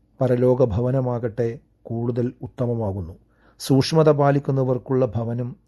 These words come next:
എത്രയോ നല്ലതാണ്. പതിനാറാം അധ്യായം മുപ്പതാമത്തെ വചനത്തിൻ്റെ ആശയമാണിത്. ഈ ആശയത്തിൽ നിലകൊണ്ടായിരിക്കണം നമ്മൾ മുന്നോട്ടു പോകേണ്ടത്. കുടുംബബന്ധം, അയൽപ്പക്ക ബന്ധം,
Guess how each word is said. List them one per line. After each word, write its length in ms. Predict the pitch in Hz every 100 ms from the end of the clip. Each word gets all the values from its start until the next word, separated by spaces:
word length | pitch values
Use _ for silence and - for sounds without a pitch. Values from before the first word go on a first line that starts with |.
| -
എത്രയോ 640 | 104 120 120 123 131 151 -
നല്ലതാണ്. 540 | 113 117 117 104 85 - _ _ _ _ 135
പതിനാറാം 460 | 123 127 127 131 120
അധ്യായം 520 | 101 123 120 120 - _ -
മുപ്പതാമത്തെ 840 | 123 - 135 135 127 120 127 120 117 _ _ _ _ 123
വചനത്തിൻ്റെ 880 | 123 110 127 123 - 117 120 117 - _ _ -
ആശയമാണിത്. 880 | 123 127 - 139 120 104 92 90 - _ _ _ -
ഈ 120 | 131 127
ആശയത്തിൽ 680 | 123 - 131 123 - 127
നിലകൊണ്ടായിരിക്കണം 920 | 120 123 139 135 131 123 117 - 120
നമ്മൾ 320 | 117 113 110 113 _ _ _ -
മുന്നോട്ടു 380 | 143 117 113 113
പോകേണ്ടത്. 580 | 110 107 98 104 104 117 _ _
കുടുംബബന്ധം, 760 | - 123 120 120 120 117 117 110 _ _ _ _ -
അയൽപ്പക്ക 500 | 120 123 135 120 127
ബന്ധം, 440 | 117 117 117 107